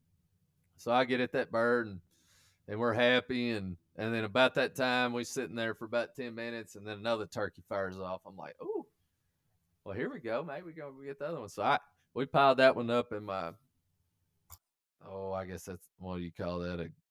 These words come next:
gobbler chair or whatever chair we were sitting in that morning. And then we were in full run and gun mode at that point. And we ease up there and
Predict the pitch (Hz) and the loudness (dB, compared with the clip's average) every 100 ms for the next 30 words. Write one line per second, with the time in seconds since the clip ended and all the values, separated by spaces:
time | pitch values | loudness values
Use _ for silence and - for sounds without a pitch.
0 | _ _ _ 107 107 101 98 95 90 110 | _ _ _ -6 -2 0 -2 -6 -8 -4
1 | 101 98 101 98 98 98 95 - 107 98 | -2 0 -2 -2 0 0 -2 -6 -2 0
2 | 98 95 98 95 - 92 98 104 101 85 | 0 -2 -4 -6 -8 -6 -6 -8 -8 -6
3 | 101 101 101 98 90 185 _ _ _ _ | -6 -6 -8 -10 -14 -16 _ _ _ _
4 | _ _ _ _ _ _ _ _ - 107 | _ _ _ _ _ _ _ _ -10 -4
5 | 110 127 120 110 107 104 95 - 117 110 | 0 2 2 2 2 0 -4 -2 0 0
6 | 110 110 107 104 113 110 104 98 90 87 | 0 0 0 -2 -2 -2 -4 -4 -4 -6
7 | 87 - 85 - 90 85 85 - _ - | -8 -8 -8 -10 -8 -6 -8 -10 _ -20
8 | _ _ _ _ 98 90 98 107 98 87 | _ _ _ _ -18 -14 -10 -10 -12 -16
9 | _ _ _ _ _ 113 123 120 113 110 | _ _ _ _ _ -6 -2 -2 -2 -4
10 | - 113 110 113 113 107 | -4 -4 -2 0 -2 -4